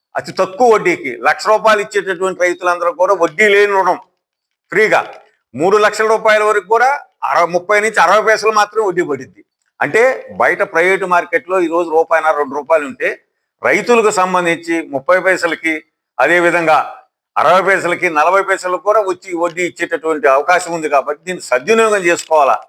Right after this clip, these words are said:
అసలు ఈ బ్యాంకు పెట్టిన ఉద్దేశమే ఇది రైతుల బ్యాంకు, రైతుల కోసం పెట్టినటువంటి బ్యాంకు. కాబట్టి దీన్ని సద్వినియోగం చేసుకోవాలని ఈ సందర్భంగా కోరుతున్నాం.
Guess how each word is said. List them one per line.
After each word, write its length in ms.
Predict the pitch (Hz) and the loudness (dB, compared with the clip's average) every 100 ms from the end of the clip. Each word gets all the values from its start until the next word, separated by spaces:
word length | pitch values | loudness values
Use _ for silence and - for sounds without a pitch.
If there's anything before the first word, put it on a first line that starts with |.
| - | -12
అసలు 200 | 131 151 | -6 -4
ఈ 60 | 135 | 0
బ్యాంకు 400 | 127 160 170 165 | 0 0 -4 -8
పెట్టిన 320 | 156 - 151 | -8 -10 -12
ఉద్దేశమే 580 | 127 123 165 - 165 190 - - - | -8 -2 -2 0 -2 -2 -4 -20 -6
ఇది 100 | 123 | -2
రైతుల 420 | 104 117 180 190 | 2 2 2 2
బ్యాంకు, 380 | 156 151 135 165 | 2 0 -2 -2
రైతుల 300 | 135 151 165 | 0 -2 -4
కోసం 340 | 165 147 147 135 | -2 -4 -4 -10
పెట్టినటువంటి 480 | 127 127 113 120 | -12 -12 -16 -12
బ్యాంకు. 360 | 104 120 110 98 _ _ _ _ _ - | -4 -4 -4 _ _ _ _ _ _ -2
కాబట్టి 300 | 139 175 160 | 0 0 -2
దీన్ని 240 | 143 143 | -2 -4
సద్వినియోగం 600 | - 123 127 185 180 165 | -2 -2 0 2 2 0
చేసుకోవాలని 580 | 143 123 135 127 131 135 | -2 -2 0 2 2 -2
ఈ 20 | |
సందర్భంగా 520 | 120 120 123 127 117 | -4 -2 -4 -4 -4
కోరుతున్నాం. 440 | 113 131 131 139 | -2 -2 -2 -2